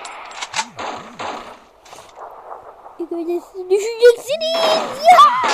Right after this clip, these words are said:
Ay, sıktım ya. Bana sıkacağına Amazingo. Amazingo! Bak şimdi. Bak!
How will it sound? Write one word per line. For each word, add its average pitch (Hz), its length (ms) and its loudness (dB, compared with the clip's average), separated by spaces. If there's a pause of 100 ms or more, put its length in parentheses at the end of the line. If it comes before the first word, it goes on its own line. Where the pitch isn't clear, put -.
(1120)
Ay, 370 160 -6
sıktım - 500 -20
ya. 302 400 -20 (2000)
Bana 285 220 -6
sıkacağına 285 840 -8 (120)
Amazingo. 285 800 -10 (260)
Amazingo! 403 880 -2 (1600)
Bak 339 180 -4
şimdi. 320 200 -8 (840)
Bak! 320 1160 2